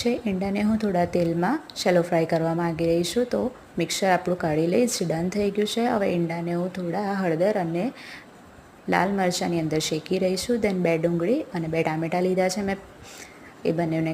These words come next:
કટ કરી અને આ બાજુ ઈંડા પણ તૈયાર છે, જેને હું કાઢી લઈશ. હવે બી વધેલા તેલમાં હું ડુંગળીને ટામેટાં નાખી દઈશ. બીજી બાજુ ચટણી બનાવી રહી છું, જેમાં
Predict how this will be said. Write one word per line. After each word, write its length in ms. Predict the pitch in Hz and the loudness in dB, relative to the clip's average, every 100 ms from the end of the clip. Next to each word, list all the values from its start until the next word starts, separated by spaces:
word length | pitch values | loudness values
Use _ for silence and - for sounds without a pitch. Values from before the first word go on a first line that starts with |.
| - | -2
કટ 240 | 180 185 - | -2 0 2
કરી 280 | 214 175 - - - - - - - | 2 2 -4 -10 -20 -20 -20 -8 0
અને 100 | 175 170 | 2 4
આ 40 | 165 | 2
બાજુ 240 | 170 175 | 2 0
ઈંડા 240 | 151 151 151 | 0 -2 0
પણ 180 | 185 185 | -2 0
તૈયાર 340 | 196 185 185 190 | 0 2 4 2
છે, 120 | - 233 262 208 | 0 0 0 0
જેને 160 | 190 165 | 2 2
હું 80 | 165 170 | 0 0
કાઢી 240 | 165 175 196 | 0 0 0
લઈશ. 180 | 233 214 | 0 0
હવે 120 | 180 180 | 0 2
બી 80 | 175 | 2
વધેલા 360 | 165 160 170 170 170 | 0 2 2 2 0
તેલમાં 320 | 165 175 175 | -2 -2 -2
હું 80 | 156 _ - | -4 _ -2
ડુંગળીને 400 | 185 180 165 170 170 | 0 2 0 0 -2
ટામેટાં 420 | 170 170 175 185 | -2 -2 0 0
નાખી 240 | 185 175 190 | -2 -2 0
દઈશ. 180 | 208 226 | 0 0
બીજી 260 | 185 175 185 | -2 0 0
બાજુ 220 | 185 180 | 0 0
ચટણી 300 | - - 165 160 | -8 -4 -2 0
બનાવી 400 | 160 160 160 165 | -2 -2 0 0
રહી 160 | 165 - | 0 -2
છું, 140 | 226 - - - - 170 | -4 -4 -12 -12 -4 2
જેમાં 360 | 165 170 175 | 2 4 0